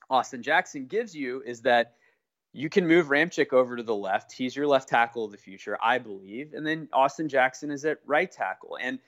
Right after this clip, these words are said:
meanwhile, if you have no injuries, but you just don't love the way Larry Warford's playing, Austin Jackson has the ability to play guard,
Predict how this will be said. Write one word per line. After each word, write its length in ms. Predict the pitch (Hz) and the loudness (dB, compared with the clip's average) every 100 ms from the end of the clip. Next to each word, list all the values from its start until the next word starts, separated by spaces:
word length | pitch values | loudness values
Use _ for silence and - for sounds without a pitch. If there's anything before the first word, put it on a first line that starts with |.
| _ _ | _ _
meanwhile, 720 | 139 214 226 156 123 120 139 | -2 0 2 4 6 6 4
if 220 | 147 - 139 | 0 -6 -14
you 80 | |
have 320 | 123 151 196 165 | -6 -2 -2 -4
no 200 | 139 127 | -8 -8
injuries, 720 | 180 - 107 107 139 156 - _ _ - | -8 -10 -10 -8 -8 -12 -18 _ _ 0
but 200 | 131 135 | 0 0
you 60 | |
just 240 | 123 135 143 | -2 0 2
don't 240 | 143 123 | 2 4
love 220 | 127 135 | 2 2
the 100 | 131 | -2
way 160 | 127 120 | -2 -2
Larry 300 | 123 127 107 | 0 -2 -4
Warford's 480 | 104 120 - 160 _ | -6 -8 -8 -12 _
playing, 400 | 175 180 185 - _ _ | -6 -4 -8 -14 _ _
Austin 380 | 107 123 - 147 | 0 0 -2 -4
Jackson 540 | 127 117 - - 156 | 2 2 0 -6 -10
has 360 | 151 120 104 120 | -8 -4 -4 -2
the 120 | 135 | -6
ability 360 | 120 117 120 135 | -4 -2 -2 -2
to 80 | 147 | -2
play 240 | 147 160 | -2 0
guard, 480 | 156 123 104 120 | 4 4 4 2